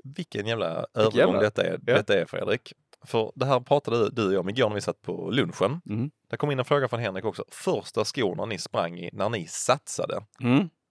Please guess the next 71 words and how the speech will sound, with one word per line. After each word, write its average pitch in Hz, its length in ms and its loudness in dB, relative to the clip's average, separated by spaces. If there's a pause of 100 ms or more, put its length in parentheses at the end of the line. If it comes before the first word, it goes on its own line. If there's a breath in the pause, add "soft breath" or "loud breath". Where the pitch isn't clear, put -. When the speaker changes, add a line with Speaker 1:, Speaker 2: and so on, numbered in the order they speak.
Speaker 1:
För 123 60 -2
det 131 80 -2
är - 40 -6
precis 156 240 -2
det 151 80 4
du 117 80 -2
säger 85 240 4
nu. 87 240 -2
Inför 127 180 0
varje 127 400 6
pass - 460 -2
så 131 100 0
är 113 40 4
det 107 60 0
så 104 80 -10
bara, 110 220 -8
"Ah, 117 40 -10
fan." 98 160 -10 (380 soft breath)
Så 127 60 -2
ser 127 200 4
man 113 120 4
någon 117 100 4
som 101 120 -10
kommer 95 200 0
in 101 60 0 (160)
ett - 80 -2
par 95 100 -2
snabbare 90 360 2
skor 123 160 -2
och 95 60 2 (120)
man 95 80 -6
bara, - 180 -16
"Äh, - 60 -14
vad - 80 -16
fan, - 120 -14
jag - 80 -18
skulle 87 220 -10
tagit 87 240 -14
Speaker 2:
Ja, 104 80 -2
Speaker 1:
dem." 104 160 -2 (100)
Speaker 2:
precis. 101 300 -10
Speaker 1:
Man 123 100 2
tittar, 151 280 -4
man 131 160 0
tänker 139 220 -4
på 104 100 -4
sekunderna 98 680 -2
nu. 107 280 0 (120)
Speaker 2:
Ja. 90 200 -8 (200)
Speaker 1:
Så 131 80 -2
satt 143 200 2
vi 120 160 2
och 98 40 -2
käkade 95 340 0
lunch 160 280 -2
och 110 100 -8
så 117 80 -8
sa 113 60 0
jag, 135 320 -2
"Kommer 180 220 -2
du 117 60 0
ihåg 180 160 0
vilken 127 360 -6
skor 127 220 -4
du 117 60 -2
sprang 113 180 2
i - 20 -2
din 113 80 -4
första 107 260 0
mara 101 320 2
i?" 104 120 -4